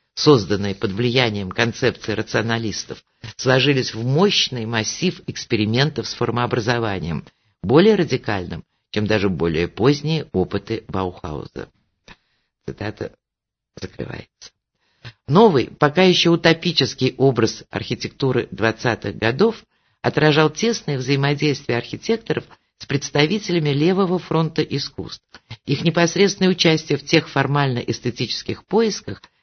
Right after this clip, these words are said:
которые происходили внутри прогрессивных архитектурных движений и объединений.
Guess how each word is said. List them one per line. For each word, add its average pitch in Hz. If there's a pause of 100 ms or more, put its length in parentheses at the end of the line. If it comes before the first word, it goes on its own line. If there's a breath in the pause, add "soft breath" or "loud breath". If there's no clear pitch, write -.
(120)
которые 143
происходили 131
внутри 123
прогрессивных 135
архитектурных 127
движений 123
и -
объединений. 107